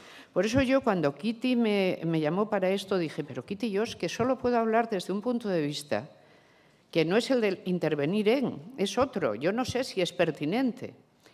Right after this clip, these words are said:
Ella me dijo que sí era pertinente y en esa confianza yo les estoy largando todo esto, pero veo que no les está resultando lejano,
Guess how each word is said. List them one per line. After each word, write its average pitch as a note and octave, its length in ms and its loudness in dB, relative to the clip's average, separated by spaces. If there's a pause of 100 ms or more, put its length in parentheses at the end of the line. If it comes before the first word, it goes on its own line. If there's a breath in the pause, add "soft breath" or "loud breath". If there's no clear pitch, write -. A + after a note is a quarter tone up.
Ella G#3+ 200 4
me G#3+ 120 2
dijo F3 240 0
que B2 140 0
sí - 140 0
era G#3+ 160 0
pertinente G#3+ 560 0
y D#3+ 40 2
en C#3+ 120 0
esa E3+ 160 -2
confianza G3 580 -2
yo F3 160 0
les G3 160 -4
estoy D3+ 500 -2 (340 loud breath)
largando C#3 480 2
todo F3+ 260 2
esto, G#3 380 -4 (960 soft breath)
pero C#4 220 8
veo D#4+ 240 6
que A#3+ 120 2
no C4 160 4
les C#4 220 2
está A#3+ 220 2
resultando G3+ 560 2
lejano, C3 680 -2